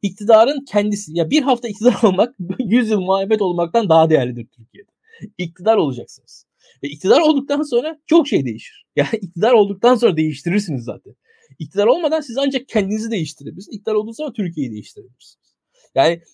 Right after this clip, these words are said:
bu açıdan bakmak gerekir. Adalet ve Kalkınma Partisi iktidar olarak Türkiye'yi değiştirdi. Türkiye'yi dönüştürdü. Türkiye değişti, Türkiye dönüştü. Muhalefet de Türkiye'yi değiştirip dönüştürebilir. Ve bunu ancak iktidarken yapabilir. Şu an ancak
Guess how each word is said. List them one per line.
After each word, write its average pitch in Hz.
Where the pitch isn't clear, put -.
bu 165
açıdan 233
bakmak 135
gerekir. 117
Adalet 180
ve 208
Kalkınma 226
Partisi 233
iktidar 190
olarak 214
Türkiye'yi -
değiştirdi. -
Türkiye'yi 139
dönüştürdü. 127
Türkiye 143
değişti, 139
Türkiye 131
dönüştü. 135
Muhalefet 175
de 160
Türkiye'yi 180
değiştirip 175
dönüştürebilir. 156
Ve 165
bunu 254
ancak 269
iktidarken 196
yapabilir. 123
Şu -
an 262
ancak 294